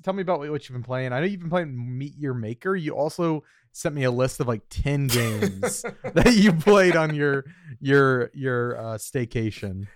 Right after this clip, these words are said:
Speaker 2: Yeah, we'll start with Meet Your Maker. Uh, this is by Be-, Behavior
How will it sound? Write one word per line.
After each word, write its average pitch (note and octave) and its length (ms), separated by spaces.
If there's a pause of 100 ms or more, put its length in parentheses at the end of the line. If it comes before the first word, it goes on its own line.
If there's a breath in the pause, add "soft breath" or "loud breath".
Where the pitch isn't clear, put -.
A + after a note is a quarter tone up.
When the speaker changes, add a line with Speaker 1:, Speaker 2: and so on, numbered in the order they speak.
(120)
Speaker 2:
Yeah, G#3 300
we'll E3 160
start G#3 260
with E3+ 120
Meet C#3+ 200
Your B2+ 120
Maker. B2 460
Uh, B2+ 180
this C3+ 200
is C3 80
by B2+ 380
Be-, B2+ 120 (280)
Behavior C#3+ 600